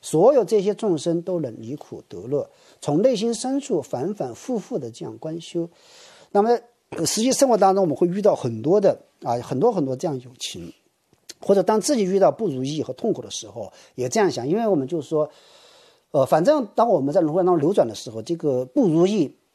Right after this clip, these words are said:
不可避免，痛苦不可避免，是这样的。所以说我们会遇到很多，以前遇到很多若干、若干、若干，现在正在遇到，以后还会遇到若干、若干、若干，是这样的。所以说这样我们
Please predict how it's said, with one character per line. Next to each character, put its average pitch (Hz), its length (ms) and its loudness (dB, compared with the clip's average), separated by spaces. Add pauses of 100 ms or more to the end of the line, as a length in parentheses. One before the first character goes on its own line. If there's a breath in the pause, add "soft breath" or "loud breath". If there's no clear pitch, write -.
(120)
不 175 80 -6
可 - 120 -12
避 139 180 -10
免， 95 200 -14 (440)
痛 302 240 4
苦 - 260 -12 (120)
不 233 120 -6
可 - 100 -6
避 165 200 -4
免， 104 180 -10 (120)
是 143 160 -6
这 147 120 0
样 135 120 0
的。 87 120 -16 (300 soft breath)
所 214 120 2
以 - 20 6
说 294 80 6
我 254 40 6
们 196 100 2
会 254 120 2
遇 247 120 -2
到 262 80 4
很 131 160 -6
多， 139 100 -2
以 127 120 -6
前 190 200 -2
遇 277 60 0
到 269 80 4
很 117 200 -4
多 123 120 -8
若 151 160 -2
干、 123 180 -6
若 127 120 -6
干、 110 140 -14
若 110 120 -14
干， 104 100 -18 (280 soft breath)
现 277 160 2
在 240 80 2
正 262 140 0
在 226 80 6
遇 170 180 2
到， 123 180 0
以 117 140 -4
后 143 100 4
还 160 220 -4
会 254 160 4
遇 220 80 -4
到 185 140 2
若 135 160 -6
干、 117 120 -10
若 113 120 -14
干、 107 140 -16
若 107 120 -16
干， 98 160 -20
是 117 140 -16
这 113 80 -18
样 104 100 -18
的。 92 60 -20 (360 loud breath)
所 269 140 2
以 320 60 4
说 302 160 4
这 349 100 0
样 320 220 4
我 160 100 4
们 170 200 2